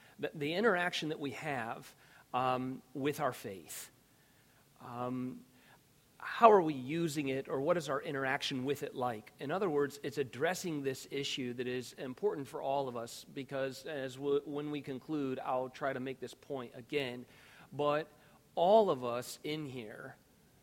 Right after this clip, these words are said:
can, in some way or another, in some easier forms than other forms,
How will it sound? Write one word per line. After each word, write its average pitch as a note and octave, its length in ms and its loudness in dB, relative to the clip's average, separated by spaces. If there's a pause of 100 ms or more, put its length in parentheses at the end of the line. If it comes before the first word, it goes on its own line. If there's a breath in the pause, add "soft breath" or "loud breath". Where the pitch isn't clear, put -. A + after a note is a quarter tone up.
(560 loud breath)
can, G3+ 360 4
in D#3 180 -4
some E3+ 320 -2
way D#3+ 160 2
or D3 180 2
another, C3 480 0
in B2+ 280 -6
some D3+ 360 -2
easier D3+ 460 -2
forms C3+ 480 -4
than B2+ 120 -2
other C#3 280 0
forms, B2 400 -6